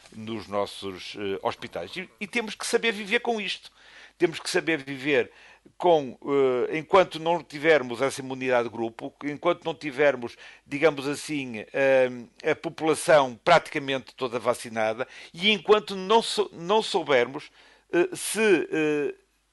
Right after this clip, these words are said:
o, o vírus, eh, da, da,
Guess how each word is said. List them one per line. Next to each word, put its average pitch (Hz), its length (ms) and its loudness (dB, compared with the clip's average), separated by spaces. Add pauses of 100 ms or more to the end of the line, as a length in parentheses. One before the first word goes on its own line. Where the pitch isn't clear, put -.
(960)
o, 185 640 -10
o 170 120 -10
vírus, 156 800 0
eh, 135 540 4
da, 135 480 4
da, 123 340 0